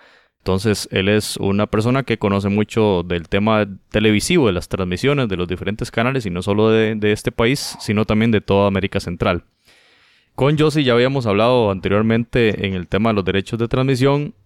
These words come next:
previo a la Copa del Mundo Rusia dos mil dieciocho, y lo tendremos de nuevo para conversar sobre las ligas de Centroamérica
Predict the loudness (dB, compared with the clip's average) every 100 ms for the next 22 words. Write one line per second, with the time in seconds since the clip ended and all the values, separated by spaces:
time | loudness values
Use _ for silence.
0 | _ 2 4 4 2 0 -2 -2 0 0
1 | 2 2 2 2 0 2 2 2 2 2
2 | 0 0 -2 0 2 0 -2 -4 -2 -2
3 | 0 0 2 2 2 2 2 -2 0 -2
4 | -2 -2 -2 0 0 2 -2 -2 -2 -2
5 | -2 0 0 0 -2 0 0 0 -2 -4